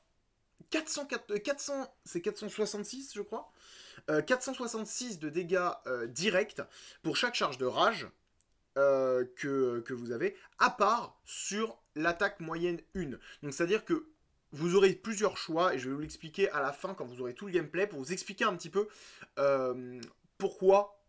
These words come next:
ils ont enlevé les dégâts sur cette attaque, euh, sur cette attaque moyenne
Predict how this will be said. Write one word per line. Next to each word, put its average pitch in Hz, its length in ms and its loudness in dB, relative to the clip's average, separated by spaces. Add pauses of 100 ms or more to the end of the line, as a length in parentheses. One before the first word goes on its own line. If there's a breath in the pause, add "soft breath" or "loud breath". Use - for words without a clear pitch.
(180)
ils 143 240 -8
ont 147 140 -6
enlevé 160 340 0
les 147 140 -4
dégâts 147 360 -2
sur - 140 -10
cette 147 220 -8
attaque, 151 340 -10
euh, 120 220 -4
sur 120 160 -12
cette 135 180 -12
attaque 147 240 -12
moyenne 151 500 -6